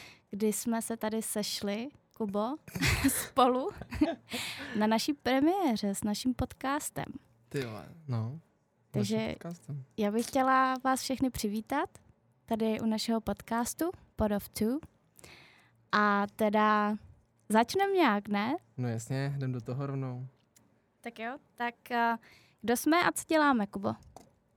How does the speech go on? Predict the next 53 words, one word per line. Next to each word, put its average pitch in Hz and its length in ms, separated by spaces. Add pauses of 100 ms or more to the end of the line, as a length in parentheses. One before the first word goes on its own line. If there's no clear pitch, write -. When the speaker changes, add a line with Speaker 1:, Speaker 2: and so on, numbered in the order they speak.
(680)
Speaker 2:
Tak 131 120
mám 127 100
začít 135 180
s 127 40
představením 135 420
já 120 160
sám 120 180
sebe, 123 280
nebo 120 200
chceš, - 240
abych 123 140
tě 127 100
představil 117 400
taky? 120 320 (340)
Speaker 1:
Ne, 214 240
představ 277 460
sebe, 208 340
jo. 214 60
Speaker 2:
Představím 117 360
sebe. 120 400
A - 60
mám 127 140
teda 131 160
jako 123 160
první, 123 280
nebo 120 180
ti 123 80
to 123 100
vadí, 117 200
když 120 340
jako 117 340 (220)
Speaker 1:
Já, 226 280 (240)
hele, 240 240
dámy 208 260
mají 202 160
přednost. - 580 (260)
Můžeš 208 220
začít. 226 340
Speaker 2:
Ok, 120 180 (160)
tak - 100
to - 60
si - 260
beru 117 200
osobně, 160 520
ale 139 240
nevadí, 143 220
já 127 140
jsem 135 100
taková 131 200
princezna, 123 480
že 110 100
jo, 110 80
vlastně. 113 420